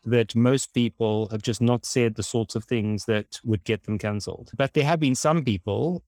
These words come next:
and they have been cancelled to varying degrees. Our problem is more upstream, as it were. It's,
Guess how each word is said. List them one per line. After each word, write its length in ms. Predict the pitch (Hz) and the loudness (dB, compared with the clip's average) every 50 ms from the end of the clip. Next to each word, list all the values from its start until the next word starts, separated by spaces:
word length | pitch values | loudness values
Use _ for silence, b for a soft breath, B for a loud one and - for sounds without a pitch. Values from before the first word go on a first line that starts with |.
| _ _ | _ _
and 460 | - 123 123 120 127 123 131 131 127 120 | -2 0 2 2 2 2 2 0 0 0
they 260 | 117 123 135 139 139 | 2 2 2 2 4
have 180 | 131 165 190 | 2 0 0
been 180 | - 190 180 165 | 2 0 0 0
cancelled 520 | - 139 127 123 117 - - 110 107 101 - - | 0 0 0 0 0 0 0 0 0 0 -4 0
to 120 | - 117 | 0 2
varying 460 | 107 110 113 113 110 107 104 101 101 98 | 4 6 4 6 4 4 2 2 0 0
degrees. 560 | 101 95 104 98 90 87 - - - - - _ _ _ _ _ _ _ _ _ _ _ _ _ _ _ _ _ _ _ _ _ _ _ _ _ _ _ _ | 0 0 0 -2 -2 -4 -8 -12 -16 -16 -16 _ _ _ _ _ _ _ _ _ _ _ _ _ _ _ _ _ _ _ _ _ _ _ _ _ _ _ _
Our 180 | - 135 147 156 | 0 2 2 2
problem 400 | - _ - 175 160 165 156 147 | 0 _ -4 -2 0 2 2 2
is 100 | 127 117 | 2 2
more 220 | 131 139 120 - | 2 0 0 0
upstream, 540 | 151 131 - - - - 165 175 170 139 117 | -2 -4 -4 -6 -2 0 2 4 4 4 4
as 100 | 107 98 | 4 2
it 140 | 113 92 107 | 0 -2 -2
were. 220 | 107 98 101 107 | -4 -4 -4 -6
It's, 340 | 113 - - - - - _ | -10 -10 -12 -14 -14 -14 _